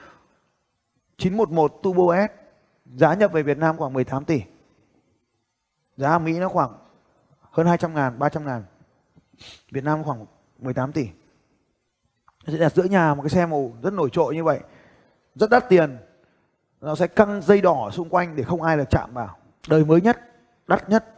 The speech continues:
Turbo chín một một đời S. Nếu các anh chị đi mua túi, bao giờ cũng vậy, sẽ có một limited edition,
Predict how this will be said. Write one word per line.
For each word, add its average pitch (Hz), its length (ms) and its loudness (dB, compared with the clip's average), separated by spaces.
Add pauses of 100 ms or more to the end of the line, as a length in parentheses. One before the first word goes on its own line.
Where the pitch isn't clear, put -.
(680)
Turbo 160 200 -2 (100)
chín 151 200 -2
một 156 140 -2
một 131 200 -6 (100)
đời 127 140 -2
S. 165 200 -6 (200)
Nếu 180 140 2
các 226 80 2
anh 233 40 -4
chị 208 120 0
đi 196 100 0
mua 208 160 2
túi, 202 380 2 (140)
bao 208 240 0
giờ 180 180 2
cũng 170 160 -6
vậy, 175 180 2 (180)
sẽ 170 240 -2
có 175 160 2
một 185 260 -2
limited 185 640 2 (160)
edition, 165 480 0